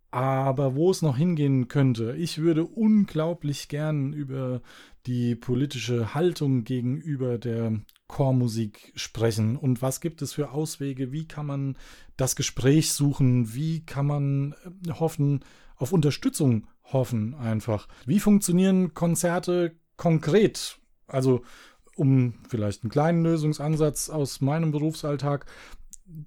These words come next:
da gibt es, äh, eine wunderschöne große Kirchtreppe, auf der werden wir jetzt im Herbst das erlernte und geprobte Programm wiedergeben, was wir jetzt in der Corona-Zeit tatsächlich,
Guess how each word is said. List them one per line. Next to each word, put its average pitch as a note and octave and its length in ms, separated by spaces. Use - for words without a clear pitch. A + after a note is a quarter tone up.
da D3+ 220
gibt E3 280
es, - 280
äh, D3+ 360
eine C#3 260
wunderschöne F3+ 540
große D3 400
Kirchtreppe, C#3+ 680
auf B2+ 180
der C#3 260
werden D3 300
wir C#3+ 100
jetzt C3+ 280
im B2 180
Herbst B2 580
das - 540
erlernte E3+ 960
und D3+ 260
geprobte D3+ 920
Programm D3 720
wiedergeben, E3 880
was C#3 200
wir D3 80
jetzt C#3+ 260
in D3 120
der C#3 120
Corona-Zeit C3 800
tatsächlich, - 920